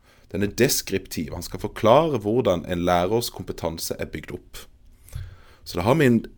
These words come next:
en, en, eh, en, en forskjell på noen deskriptive teorier og noen preskriptive teorier. Men det er ikke sånn at jeg forventer at dere gjør kjempemasse før første samling, for den er allerede nå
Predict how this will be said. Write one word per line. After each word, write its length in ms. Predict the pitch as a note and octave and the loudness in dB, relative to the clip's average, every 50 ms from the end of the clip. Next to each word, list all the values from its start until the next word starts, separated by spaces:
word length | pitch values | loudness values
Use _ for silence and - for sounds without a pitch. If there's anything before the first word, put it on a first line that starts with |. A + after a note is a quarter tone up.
| - - - - - | -20 -20 -8 -4 -2
en, 140 | G#2 G2+ - - | 0 0 -2 -2
en, 200 | - G2 F#2 F2+ | -2 -2 -2 0
eh, 600 | F2+ F2 F2+ E2+ D#2+ D2+ B1+ A1+ B1 - - - - - - - - - - - | 0 0 0 -2 -4 -6 -8 -10 -12 -12 -14 -16 -18 -20 -20 -20 -20 -20 -14 -12
en, 140 | F#2 - - - - | -10 -10 -10 -10 -10
en 100 | G2+ F#2+ | -10 -6
forskjell 380 | - G#2 F#2+ - - - A#3+ B3+ | -4 -4 -4 -2 -2 -2 -2 -2
på 120 | - A2 G2+ | -2 -2 -2
noen 160 | G2 G#2+ - - - - - - - | -2 -2 -4 -10 -18 -20 -2 2 2
deskriptive 760 | G#2 G#2 - - - - A#2+ A#2 - - - A2 G#2+ G#2 G#2 - | 2 2 2 -2 -2 0 0 -2 0 -2 -2 0 0 0 -2 -2
teorier 520 | - G#2 G2 F#2+ F#2 F#2+ F#2 C3+ G3 - - | 0 2 2 2 2 0 -2 -2 -2 -2 -2
og 200 | F#2 F#2 F2+ F2 | -2 -2 0 2
noen 240 | F2 F#2 A2+ B2+ - - - - _ _ - - | 2 0 0 -2 -6 -14 -20 -20 _ _ -8 -4
preskriptive 1040 | - - D#2+ F#2 G2 - - - - E2+ E2 - - - - D#2 D#2 - C2 - - - - - - | -4 0 0 0 0 0 -2 -4 -6 -8 -8 -8 -8 -8 -6 -6 -6 -8 -10 -14 -18 -20 -20 -14 -12
teorier. 440 | - D2+ - - - G#1 G1+ - - _ _ _ _ _ _ _ _ _ _ - - _ _ _ - - - - - - - - - _ _ _ - - - - - - - - - - | -12 -12 -12 -14 -18 -20 -20 -20 -20 _ _ _ _ _ _ _ _ _ _ -20 -20 _ _ _ -20 -20 -20 -20 -20 -20 -20 -20 -20 _ _ _ -20 -20 -20 -20 -20 -20 -20 -16 -2 4
Men 300 | B2 E3 F3+ B2+ E2+ - - - - - - - - - - - - _ - | 6 6 6 6 2 -2 -8 -10 -12 -12 -14 -16 -18 -20 -20 -20 -20 _ 0
det 80 | B2+ B2+ | 2 2
er 60 | B2+ | 4
ikke 140 | - D#3 - | 4 4 4
sånn 160 | D3+ C#3+ C3 | 4 4 4
at 100 | B2 B2 | 4 4
jeg 100 | A2+ - | 2 2
forventer 300 | A2+ G#2+ G#2 - - G2 | 4 2 2 2 2 2
at 80 | - G2 | 2 4
dere 120 | G2 G2 | 4 4
gjør 160 | G2 A2 A#2 | 4 2 2
kjempemasse 560 | - G#2 F2 - - - F2 C#2+ - - - - | 0 -2 -2 -2 -4 -6 -6 -6 -4 -4 -6 -4
før 200 | - E2 D#2+ E2+ - | -2 -2 0 0 -2
første 360 | - - D#2 - - - - | -4 -6 -8 -8 -8 -8 -4
samling, 360 | - - D2 D#2 D#2+ E2 D2+ - | -4 -4 -4 -4 -8 -10 -10 -2
for 100 | - F#2+ | 0 2
den 140 | G2+ G#2+ | 2 4
er 80 | G2 F2 | 4 4
allerede 480 | F#2 F#2+ G2+ F#2 F#2+ F2+ F2 F2+ G2 G2 | 4 4 4 2 2 2 2 0 0 -2
nå 120 | F2 | -2